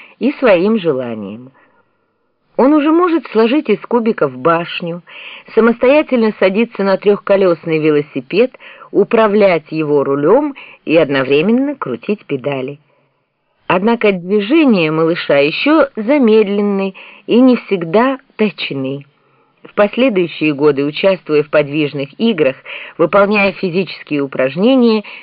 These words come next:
ребёнок будет их совершенствовать. Мышечная система в этом возрасте развивается неравномерно.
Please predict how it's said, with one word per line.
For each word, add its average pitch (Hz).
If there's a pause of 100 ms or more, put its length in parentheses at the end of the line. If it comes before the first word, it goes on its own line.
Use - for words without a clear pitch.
(120)
ребёнок 208
будет 220
их 185 (460)
совершенствовать. 160 (2000)
Мышечная 294
система 339
в 294
этом 285
возрасте 240
развивается 202
неравномерно. 139